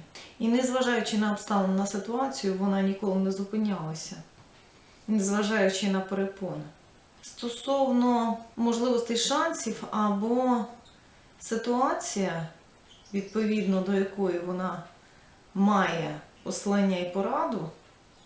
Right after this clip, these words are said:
і бажає надати вам інформацію, і прийшла з даним посланням, говориться саме про те, що ви повинні рухатись, ви повинні активно проявлятися. Ви отримаєте можливість, шанс, пропозицію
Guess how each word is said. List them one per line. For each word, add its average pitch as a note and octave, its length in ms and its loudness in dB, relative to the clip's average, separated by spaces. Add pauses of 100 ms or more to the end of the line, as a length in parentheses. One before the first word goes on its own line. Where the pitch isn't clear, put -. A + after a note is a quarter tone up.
(320)
і G3+ 100 -2
бажає G3 400 2
надати F#3 400 0
вам F3 240 -6 (680)
інформацію, F3+ 1000 0
і D#3+ 100 -6 (400)
прийшла A#3 540 4
з F#3+ 100 0
даним F3+ 320 2
посланням, F#3 680 0 (720)
говориться A#3+ 440 0
саме A#3 300 0
про G#3+ 180 -4
те, C4+ 340 -2
що - 380 -2
ви G3 340 2
повинні G3+ 680 0
рухатись, F3+ 580 -6
ви G3+ 60 0
повинні G3 460 -2
активно F3+ 380 -6
проявлятися. F3+ 840 -6 (480)
Ви A#3 300 2
отримаєте A#3 680 2
можливість, F#3+ 600 0
шанс, B3+ 300 -2
пропозицію F3+ 1080 -4